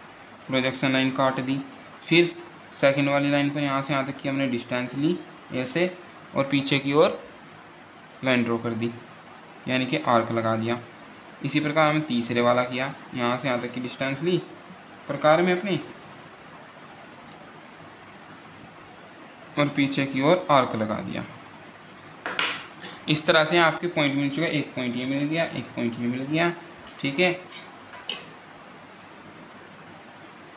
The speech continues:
और आपका एक पॉइंट ये मिल चुका है यहाँ पर,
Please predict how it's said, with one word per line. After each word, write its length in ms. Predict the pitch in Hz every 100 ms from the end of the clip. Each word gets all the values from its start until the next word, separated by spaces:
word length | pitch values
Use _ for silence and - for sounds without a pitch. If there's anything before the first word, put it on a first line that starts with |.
| - -
और 60 | 135
आपका 320 | 131 131 - 151
एक 220 | 139 131 -
पॉइंट 300 | 143 214 233 - - - - - - - - - - - - - - 147
ये 120 | 135
मिल 200 | 117 110
चुका 240 | 107 110
है 60 | 104
यहाँ 160 | 107 107
पर, 180 | -